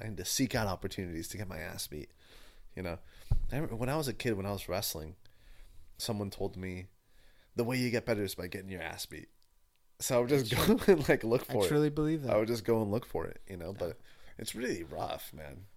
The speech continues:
Speaker 2: Yeah, no, I remember when I was a kid, my older brother, the one that I told you I would really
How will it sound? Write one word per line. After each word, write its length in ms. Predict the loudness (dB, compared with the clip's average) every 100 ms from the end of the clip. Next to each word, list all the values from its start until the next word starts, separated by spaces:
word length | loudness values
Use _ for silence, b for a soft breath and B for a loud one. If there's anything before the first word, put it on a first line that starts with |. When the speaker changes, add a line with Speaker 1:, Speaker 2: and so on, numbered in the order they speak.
| -20 -20 -12 -2
Speaker 2:
Yeah, 180 | 0 0
no, 120 | -2
I 60 | -4
remember 340 | -6 -8 -8
when 100 | -6
I 60 | -6
was 160 | -10
a 60 | -14
kid, 440 | -14 -10 -8 -8
my 140 | -8 -6
older 240 | 0 4
brother, 300 | 8 8 6
the 100 | 2
one 160 | 2 0
that 100 | 0
I 60 |
told 240 | -2 -4 -2
you 80 | -2
I 40 |
would 180 | -2 -2
really 140 | 0